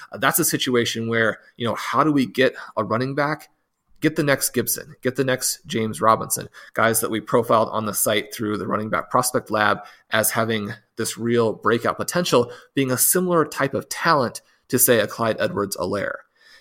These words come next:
Now, there may be a situation where you can trade for a running back if you have a stud wide receiver and there's someone in your league who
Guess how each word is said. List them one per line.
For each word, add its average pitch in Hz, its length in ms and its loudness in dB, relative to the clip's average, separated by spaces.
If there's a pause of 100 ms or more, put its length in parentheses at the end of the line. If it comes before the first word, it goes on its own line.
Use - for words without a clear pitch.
Now, 123 320 2 (420)
there 147 200 4
may 190 180 2
be 214 120 0
a 170 40 4
situation 131 500 0
where 120 120 0
you 113 40 -2
can 117 140 -4
trade 123 240 2
for - 80 -4
a 117 60 -2
running 113 240 -2
back 110 240 0
if - 120 -6
you 127 120 -2
have 135 440 0 (240)
a 139 60 2
stud 135 240 2
wide 139 200 2
receiver 147 440 0
and 135 180 -8
there's 131 160 -4
someone 127 360 -2 (320)
in 127 100 -2
your 120 180 2
league 117 420 2 (120)
who 120 400 2